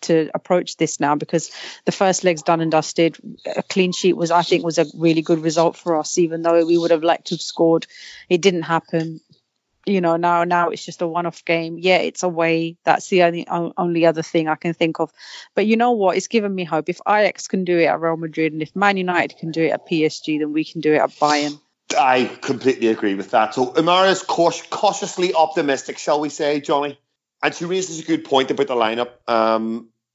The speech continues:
Speaker 2: the back four will likely be as it was. The front three will almost certainly be as it is, barring any last-minute muscle strains or illness, et cetera. It struck me today that Henderson and Milner both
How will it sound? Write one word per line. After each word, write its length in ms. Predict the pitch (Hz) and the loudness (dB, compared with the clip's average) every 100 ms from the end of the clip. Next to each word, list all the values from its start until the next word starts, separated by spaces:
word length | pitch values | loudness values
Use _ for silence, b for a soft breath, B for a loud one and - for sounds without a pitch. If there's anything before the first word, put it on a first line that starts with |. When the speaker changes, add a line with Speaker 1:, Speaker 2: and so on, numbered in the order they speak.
| - | -8
Speaker 2:
the 100 | 131 | 0
back 260 | 120 117 | 0 0
four 200 | - 117 | 0 2
will 140 | 110 110 | 2 2
likely 320 | 113 107 113 | 0 0 -2
be 180 | 110 104 | 0 -2
as 120 | 104 | -2
it 60 | |
was. 320 | 110 104 104 - | -2 0 0 -2
The 60 | |
front 260 | - 104 101 | -6 -8 -6
three 220 | 104 98 | -4 -2
will 400 | 95 92 95 - _ _ _ _ _ | 0 0 -2 -8 _ _ _ _ _
almost 480 | 104 110 110 - - | -2 2 0 0 -2
certainly 380 | 120 104 113 107 | -2 0 0 2
be 200 | 101 104 | 4 4
as 120 | 107 | 2
it 80 | 98 | 2
is, 320 | 98 98 B B B - | 2 0 B B B -2
barring 240 | 104 104 | 2 2
any 380 | 104 101 101 95 b b - | 2 2 -2 -4 b b -4
last-minute 640 | 110 104 - 104 101 101 - | -2 -2 -2 -2 -2 -4 -8
muscle 360 | 117 113 - 104 | -2 -2 0 -4
strains 520 | - 107 101 104 95 | -2 -2 -2 -4 0
or 300 | 98 101 101 | 2 2 2
illness, 460 | 98 98 107 - 98 | 2 2 0 -4 -10
et 60 | |
cetera. 500 | - 107 104 113 107 B B B B B _ _ | -2 0 0 -2 -2 B B B B B _ _
It 120 | 151 139 | -10 -10
struck 380 | - 185 185 | -2 0 0
me 160 | 170 170 | -2 -4
today 360 | 165 147 143 143 | -2 2 2 2
that 340 | 143 135 139 - _ _ _ _ - | 2 2 0 -8 _ _ _ _ -8
Henderson 400 | 156 143 135 151 | -6 -6 -6 -2
and 60 | |
Milner 200 | 127 123 | -2 -2
both 300 | 120 127 120 | -2 -4 -6